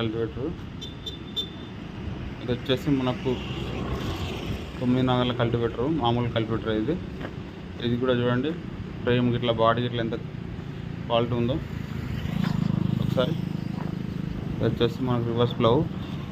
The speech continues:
దీంట్లో మనకు మూడు క్వింటాల యాభై కిలోల నుంచి మనకు దగ్గర ఐదు వందల యాభై, ఆరు వందల క్వింటాల దాకా ఉంది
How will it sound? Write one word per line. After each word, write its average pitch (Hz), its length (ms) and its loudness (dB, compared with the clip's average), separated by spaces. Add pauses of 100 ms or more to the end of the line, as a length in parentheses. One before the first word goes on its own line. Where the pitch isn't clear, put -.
(100)
దీంట్లో 123 300 2
మనకు 120 260 4
మూడు 120 180 4
క్వింటాల 123 320 2
యాభై 120 300 6
కిలోల 120 280 2
నుంచి 117 200 0 (100)
మనకు 117 320 0 (340)
దగ్గర 117 220 2 (160)
ఐదు 117 160 2
వందల 117 180 6 (120)
యాభై, 110 220 4 (380)
ఆరు 117 120 4
వందల 117 240 0
క్వింటాల 117 280 0
దాకా 113 220 0
ఉంది 113 120 0